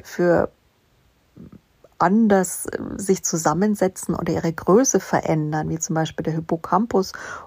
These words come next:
oder die Amygdala oder das Frontalhirn oder die Durchblutung steigt vom Frontalhirn. Da sagt man ja auch, dass das bei A D H S zum Beispiel so ein bisschen mit das Problem wäre, ähm, wodurch auch einiges dann vielleicht einfach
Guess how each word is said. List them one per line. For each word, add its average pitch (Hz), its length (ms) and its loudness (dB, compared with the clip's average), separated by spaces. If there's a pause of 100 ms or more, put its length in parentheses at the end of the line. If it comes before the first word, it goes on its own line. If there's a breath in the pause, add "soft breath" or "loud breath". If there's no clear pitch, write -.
oder 180 200 2
die - 160 -4
Amygdala 175 760 2
oder 165 260 0
das 170 180 -6
Frontalhirn 185 800 0
oder 180 180 0
die 175 120 -2
Durchblutung 226 760 4
steigt 185 520 2 (320 loud breath)
vom 202 220 4
Frontalhirn. 180 640 2
Da 180 100 4
sagt 175 320 0
man 180 100 4
ja - 200 2
auch, 185 80 -6
dass 170 200 -6
das 170 180 -4
bei 160 200 -4
A 165 140 0
D 165 160 -2
H 170 60 -4
S 180 180 -2
zum 175 160 -2
Beispiel 170 380 0
so 170 40 0
ein 170 100 0
bisschen 180 360 -2
mit 165 140 0
das - 160 -4
Problem 175 560 0
wäre, 175 220 4 (680 loud breath)
ähm, 165 260 4
wodurch 170 380 4
auch 160 80 -2
einiges 170 480 0
dann 165 160 -2
vielleicht 160 420 -4
einfach 160 400 -4